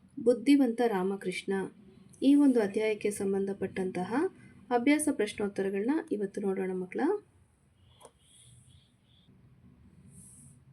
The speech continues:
ನೋಡಿ ಮಕ್ಕಳ, ಈ ರೀತಿಯಾಗಿ ನಾನು ನಿಮಗೋಸ್ಕರ ನೋಟ್ಸ್ನ ಪ್ರಿಪೇರ್ ಮಾಡಿ ಇಟ್ಕೊಂಡಿದ್ದೀನಿ.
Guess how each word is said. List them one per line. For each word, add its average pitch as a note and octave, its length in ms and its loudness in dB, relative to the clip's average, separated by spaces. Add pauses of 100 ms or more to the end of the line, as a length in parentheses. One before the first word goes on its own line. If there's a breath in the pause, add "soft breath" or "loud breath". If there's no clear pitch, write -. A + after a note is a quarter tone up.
(1120)
ನೋಡಿ G#3 140 -2
ಮಕ್ಕಳ, G3+ 260 -4
ಈ A#3 200 4
ರೀತಿಯಾಗಿ G3+ 560 0
ನಾನು G#3 240 0
ನಿಮಗೋಸ್ಕರ G3+ 560 -2
ನೋಟ್ಸ್ನ G3+ 360 -2
ಪ್ರಿಪೇರ್ G3 380 0
ಮಾಡಿ G3 160 0
ಇಟ್ಕೊಂಡಿದ್ದೀನಿ. G3 680 0